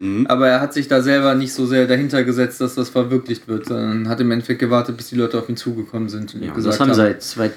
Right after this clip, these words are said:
Speaker 3: oder sagen wir zweitausendsechs, würde ich sagen, haben sie das
Speaker 2: Genau.
Speaker 3: gemacht, weil das war, glaub ich, eine lange Prozedur. Ich habe da auch was gelesen.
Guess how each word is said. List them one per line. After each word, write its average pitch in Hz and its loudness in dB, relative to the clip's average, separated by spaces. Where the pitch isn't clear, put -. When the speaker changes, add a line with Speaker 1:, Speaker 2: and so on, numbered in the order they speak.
Speaker 3:
oder 98 -2
sagen 98 -2
wir 98 -2
zweitausendsechs, 104 0
würde 110 0
ich 104 -4
sagen, 110 0
haben 110 -2
sie 104 -8
das 104 0
Speaker 2:
Genau. 110 0
Speaker 3:
gemacht, 113 0
weil 101 2
das 104 -2
war, 110 2
glaub 113 0
ich, - -8
eine 117 -2
lange 123 0
Prozedur. 127 0
Ich 120 -2
habe 127 -10
da 110 -4
auch 110 -8
was 110 -6
gelesen. 113 -2